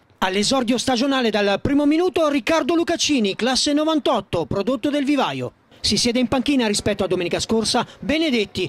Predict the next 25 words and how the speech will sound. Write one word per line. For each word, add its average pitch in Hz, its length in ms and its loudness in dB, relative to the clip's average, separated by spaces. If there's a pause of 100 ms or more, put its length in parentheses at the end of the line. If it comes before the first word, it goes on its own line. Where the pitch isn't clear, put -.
(140)
con 277 180 0
Amico 302 220 0
e 294 60 0
Del 311 140 0
Nero 370 240 2
fuori 285 260 0
per 277 140 0
infortunio. 175 640 -2 (400)
Dall'altra 240 440 0
parte 233 300 0
mister 226 360 0
Vangioni 233 600 0
propone 320 380 0
il 269 260 2
tre 294 220 0
cinque 294 340 0
due 262 360 2 (100)
con 240 140 2
il 277 80 0
temuto 294 420 2
Rodriguez 233 840 0
ed 214 140 0
il 233 100 2
veloce 247 460 2
Mancini, 269 680 2